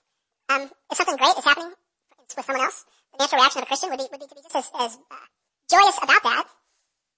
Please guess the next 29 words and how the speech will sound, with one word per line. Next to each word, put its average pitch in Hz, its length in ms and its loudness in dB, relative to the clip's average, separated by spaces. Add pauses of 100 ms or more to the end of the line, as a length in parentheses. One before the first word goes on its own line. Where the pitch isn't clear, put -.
(120)
as 311 80 2
if 359 80 0
it 349 80 4
had 302 80 4
happened - 200 2
to 302 40 -10
you 311 80 -12
personally. - 280 -6 (720)
And 339 80 2
that's 427 120 2
what's 370 120 2
meant 370 120 -2
by 349 80 4
love 427 240 4 (240)
earlier 269 200 2
in 233 80 -6
the 220 120 -12
passages 233 360 -2
we 240 60 -18
were 226 60 -2
looking 233 200 -4
at, - 200 -12
agape. 277 320 0 (720)
Agape 277 400 4 (240)
is 254 40 -14
a 247 160 -2
form 339 200 -2
of 269 80 -6
love 254 240 2